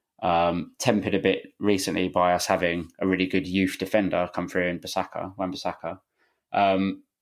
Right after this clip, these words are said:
but I just think, yeah, he, it is a position we're obviously light in, and he does look, he does look pretty exciting. So,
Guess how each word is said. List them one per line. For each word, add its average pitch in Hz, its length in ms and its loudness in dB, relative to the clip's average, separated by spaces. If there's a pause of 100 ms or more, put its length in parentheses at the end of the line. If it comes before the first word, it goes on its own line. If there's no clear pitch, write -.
(260)
but 107 120 4
I 104 80 2
just 117 220 0
think, 98 240 -2
yeah, 107 160 4
he, 98 340 -4 (420)
it 113 100 2
is 113 140 2
a 104 40 -4
position 107 340 -2
we're 113 100 4
obviously 95 520 -2 (160)
light 95 340 2
in, 90 160 -4
and 90 120 -6
he 98 140 -2
does 101 220 2
look, 92 160 -6 (160)
he 95 120 -4
does 101 160 0
look - 120 -6
pretty 92 200 -4
exciting. 90 600 -2
So, 92 360 0